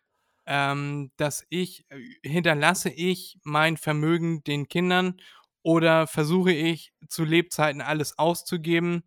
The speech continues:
Es gibt ja auch Leute, die sagen, ich möchte, dass meine Kinder nichts erben oder ich, ich sorge dafür, dass meine Kinder nichts erben. Ich, bevor ich, äh, wenn ich weiß, dass ich bald, äh, draufgehe, dann spende ich alles, meine Kinder kriegen nix, äh, oder so.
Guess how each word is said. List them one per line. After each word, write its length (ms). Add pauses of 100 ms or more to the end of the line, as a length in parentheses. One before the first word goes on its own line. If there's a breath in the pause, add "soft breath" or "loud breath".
(520 soft breath)
Es 160
gibt 160
ja 120
auch 340
Leute, 400
die 140
sagen, 580
ich 240
möchte, 460
dass 200
meine 240
Kinder 480
nichts 360
erben 400
oder 200
ich, 200
ich 180
sorge 260
dafür, 300
dass 160
meine 180
Kinder 280
nichts 240
erben. 320 (600 soft breath)
Ich, 400 (120)
bevor 340
ich, 240
äh, 240
wenn 140
ich 100
weiß, 300
dass 200
ich 140
bald, 240 (160)
äh, 240
draufgehe, 440
dann 160
spende 340
ich 120
alles, 220
meine 220
Kinder 240
kriegen 260
nix, 260 (960 soft breath)
äh, 260
oder 360
so. 400